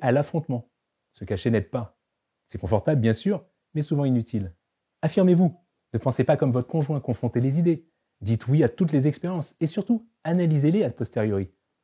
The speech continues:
Est-ce que c'est utile, pas utile ? Qu'avez-vous appris ? Pourquoi ? Parfois, il faut savoir se mettre en mode survie quand on veut travailler sa confiance en soi. Imaginez même que c'est une question de vie ou de mort, même si c'est pour prendre la parole en public,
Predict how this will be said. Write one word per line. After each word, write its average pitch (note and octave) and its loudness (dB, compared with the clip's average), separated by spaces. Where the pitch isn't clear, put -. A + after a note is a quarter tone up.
Est-ce A#2 -6
que - -4
c'est F#2+ -4
utile, D#3+ 2
pas A2+ 0
utile ? F#3+ 2
Qu'avez-vous G2+ 2
appris ? - 4
Pourquoi ? G3+ 0
Parfois, F#3+ -2
il A#3+ -2
faut E3 -2
savoir D#3 -2
se - -4
mettre D3+ -2
en B2 2
mode C3 0
survie D3 -2
quand - -6
on A2+ -2
veut G#2+ -2
travailler B2 -2
sa A2 -8
confiance G#2 -10
en G2+ -8
soi. F#2+ -10
Imaginez A2+ 4
même E3 4
que C3+ 2
c'est B2+ -2
une A#2+ 0
question D3 2
de B2+ 4
vie D3+ 4
ou F#3+ 6
de F3+ 6
mort, F3+ 0
même A3 2
si A3 -2
c'est F3+ 0
pour B2+ 0
prendre C3 0
la A#2+ 4
parole B2 4
en A#2+ 2
public, D#3+ -2